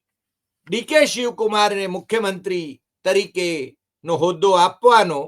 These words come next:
શિવકુમારે કહ્યું હતું એમ કે secret deal between five or six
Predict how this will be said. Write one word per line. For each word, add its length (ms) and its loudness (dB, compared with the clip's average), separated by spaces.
શિવકુમારે 680 0
કહ્યું 340 2
હતું 220 0
એમ 280 -2
કે 80 -2
secret 600 4
deal 220 -2
between 480 0
five 300 4
or 200 2
six 260 -4